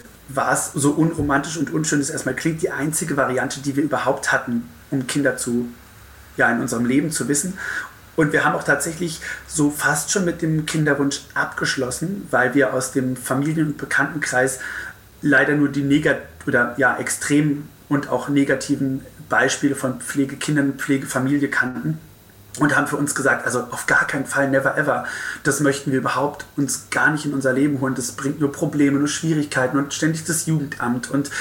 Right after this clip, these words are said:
man weiß nicht, was die Kinder mitgemacht haben. Und ja, dann war das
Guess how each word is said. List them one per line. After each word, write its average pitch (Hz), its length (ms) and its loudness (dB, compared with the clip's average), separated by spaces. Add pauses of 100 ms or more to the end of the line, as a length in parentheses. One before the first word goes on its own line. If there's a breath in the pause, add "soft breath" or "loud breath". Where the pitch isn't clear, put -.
(280 loud breath)
man 151 160 2
weiß 156 240 0
nicht, 180 340 -4
was - 200 0
die 170 80 -6
Kinder 170 280 0
mitgemacht 147 560 0
haben. 123 320 -2 (420 loud breath)
Und 139 360 2 (220)
ja, 151 120 4
dann 120 160 2
war 113 140 2
das - 160 -4